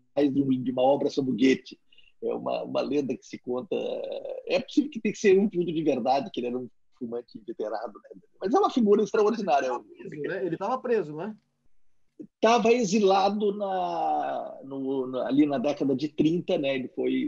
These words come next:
Speaker 1: exilado ali. Ele só voltou pra Moscou, ali pra, pro centro da, da, da, da União Soviética, praticamente no fim da vida, né? Nos últimos dez anos, tal. Então, ele passou a vida inteira exilado como um, um,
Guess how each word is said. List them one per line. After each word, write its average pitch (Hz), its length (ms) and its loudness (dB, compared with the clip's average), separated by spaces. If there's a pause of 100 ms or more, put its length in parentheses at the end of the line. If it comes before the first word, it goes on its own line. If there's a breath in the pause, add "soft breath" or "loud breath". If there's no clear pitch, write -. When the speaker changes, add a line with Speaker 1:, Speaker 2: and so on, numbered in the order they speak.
Speaker 1:
exilado 123 540 -2
ali. 113 260 -6
Ele 165 160 -4
só 226 180 4
voltou 196 500 4
pra 175 140 0
Moscou, 147 640 -4
ali 123 180 -8
pra, 117 200 -12
pro - 200 -20
centro 135 480 -6
da, 104 200 -10
da, 92 200 -12 (1300)
da, 98 360 -16
da 104 140 -12
União 110 160 -8
Soviética, 139 680 -2
praticamente 139 540 -4
no 147 80 -6
fim 147 160 -4
da 123 80 0
vida, 104 260 -6
né? 98 140 -12
Nos 101 160 -10
últimos 107 300 -10
dez 104 240 -6
anos, 104 280 -8
tal. 87 260 -18
Então, 107 180 -10
ele 123 80 -8
passou 131 340 -8
a 107 40 -6
vida 120 140 -6
inteira 117 300 -6
exilado 147 500 -4
como 113 160 -12
um, 101 240 -14 (380)
um, 101 80 -18